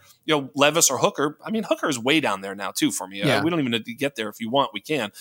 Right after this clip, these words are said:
Speaker 1: I've got a, I've got a sort of a take on Hendon Hooker. Uh, uh, the arbitrage play on Hendon Hooker is Haener and Toon and all these other
Speaker 2: Mm-hmm.
Speaker 1: guys because w-,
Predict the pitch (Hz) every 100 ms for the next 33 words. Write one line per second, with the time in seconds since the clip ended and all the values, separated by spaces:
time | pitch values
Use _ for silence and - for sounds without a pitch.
0 | - 139 208 208 165 117 139 165 147 110
1 | 107 147 107 - 143 139 131 120 127 120
2 | 123 139 127 - - _ _ 120 110 107
3 | - 107 101 - 120 123 123 127 127 143
4 | 131 131 - 131 120 110 107 123 110 127
5 | - 110 104 - - _ _ - 143 143
6 | 139 139 139 _ _ _ _ - 104 -
7 | 156 147 143 147 143 131 135 160 147 139
8 | 139 139 123 123 139 131 123 - - -
9 | - - _ _ _ -